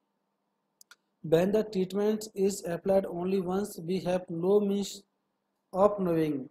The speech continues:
about the variation in the result of treatments। देखो दोस्तों, अगर उसका कह रहा है कि अगर हमारे, हमने treatment एक ही बार apply किया है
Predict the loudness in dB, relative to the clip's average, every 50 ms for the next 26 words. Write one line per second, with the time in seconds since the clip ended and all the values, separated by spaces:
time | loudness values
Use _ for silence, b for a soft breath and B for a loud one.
0 | _ _ _ _ -4 0 2 2 2 2 -2 -2 0 0 0 0 0 0 -2 0
1 | 0 -2 -2 -4 -4 -4 -6 -6 -6 -6 -8 -6 -6 -4 -6 -6 -8 -14 -20 -20
2 | _ _ _ _ _ _ _ _ _ _ _ _ -6 -2 -2 -2 -2 -2 -2 -4
3 | -4 -4 -4 -6 -4 -4 -4 -4 -6 -6 -6 -8 -10 -14 -18 -20 _ _ _ _
4 | _ _ _ -2 -2 0 2 0 0 2 2 -2 -2 -2 -4 -6 -6 -6 -8 -10
5 | -10 -6 0 2 2 4 4 2 -2 -4 -8 -4 -4 -6 -2 0 0 0 2 2
6 | 0 0 0 0 2 4 4 4 4 2 0 -2 -2 -2 -2 -2 -2 -4 -4 -4
7 | -4 -4 -2 -2 -2 -4 -4 -8 _ _ _ _ _ _ _ _ _ _ _ _
8 | _ _ _ _ _ _ _ _ _ _ _ -4 -4 -2 -2 -4 -4 -4 -2 -2
9 | -2 -2 -2 0 2 2 4 4 4 2 4 2 0 0 0 0 0 0 0 0
10 | -4 -6 -6